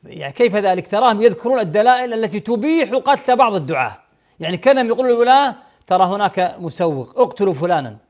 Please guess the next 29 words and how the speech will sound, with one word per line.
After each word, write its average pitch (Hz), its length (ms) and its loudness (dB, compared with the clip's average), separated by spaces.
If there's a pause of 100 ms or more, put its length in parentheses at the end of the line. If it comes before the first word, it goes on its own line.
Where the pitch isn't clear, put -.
(120)
اذبحوا 214 380 0
فلانا، 156 460 -4 (160)
افعلوا 240 380 4
كذا 233 240 2
وكذا". 175 420 -2 (680)
يحشرون 254 420 2
الدلائل 220 520 2
التي 214 140 -6
تبيح 233 460 -2
قتل 202 540 -6
بعض 196 240 0
الدعاة 175 460 -2
إلى 180 120 -6
البدعة، 180 500 -2 (300)
ويذكرون 196 540 0
قول 196 240 0
السلف 202 400 -2
في 196 120 0
ذلك، 196 360 -2
يحرضون 220 800 -2
الولاة 226 260 0
على 196 160 0
القتل 170 380 -10 (680)
وعلى 170 220 0
الإيذاء، 175 460 -4 (440)
ويوجدون 190 440 -2
المبررات 202 600 -2
والمسوغات 202 680 -2
للولاة 240 500 4